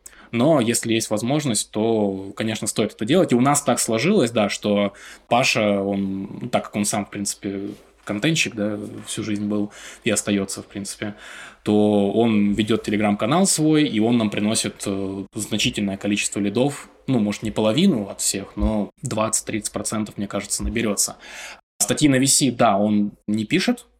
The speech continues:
сам, какое-то время уже довольно давно. Но Telegram-канал он ведет сам,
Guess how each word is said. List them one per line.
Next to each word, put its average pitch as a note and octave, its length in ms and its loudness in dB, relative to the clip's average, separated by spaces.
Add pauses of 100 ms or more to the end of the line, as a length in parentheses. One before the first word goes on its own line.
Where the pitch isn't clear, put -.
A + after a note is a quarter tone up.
(160)
сам, D#3 420 -2 (580)
какое-то - 380 -4
время G#2 300 0
уже G2+ 280 -4
довольно G2+ 360 -2
давно. G2+ 420 0 (640)
Но A#2+ 60 2
Telegram-канал C#3 520 4
он C3 80 4
ведет A2+ 240 0
сам, F3+ 440 0